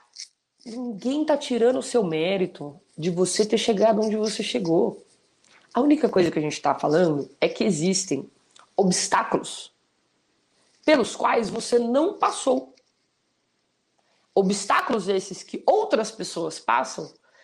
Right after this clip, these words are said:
simples e única, exclusivamente porque são negras, porque são nordestinas, porque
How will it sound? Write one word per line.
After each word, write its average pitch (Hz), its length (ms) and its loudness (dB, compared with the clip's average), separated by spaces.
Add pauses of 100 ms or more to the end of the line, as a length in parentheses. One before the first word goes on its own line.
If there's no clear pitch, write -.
simples 440 600 2
e 262 80 0
única, 277 500 -2 (120)
exclusivamente 349 920 0
porque 339 420 2
são 330 260 0
negras, 285 460 -2 (220)
porque 254 320 0
são 277 280 0
nordestinas, 240 640 0
porque 262 320 0